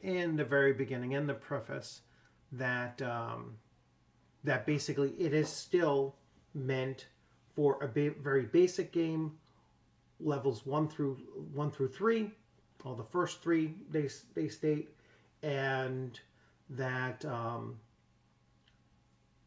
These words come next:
it is subject to modification, expansion, and interpretation according to the desires of the group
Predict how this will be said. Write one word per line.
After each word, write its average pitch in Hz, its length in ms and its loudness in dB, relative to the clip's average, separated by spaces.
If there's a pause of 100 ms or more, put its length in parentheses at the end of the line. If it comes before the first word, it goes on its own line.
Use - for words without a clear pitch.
(120)
it 165 120 6
is 143 160 2
subject 151 380 -2
to 139 60 -8
modification, 147 760 -2
expansion, 131 720 -6
and 131 160 -6
interpretation 131 880 -6 (240)
according 147 480 -2
to - 100 -10
the 117 140 -6
desires 147 720 0
of 117 160 -10
the 117 80 -6
group 156 360 -2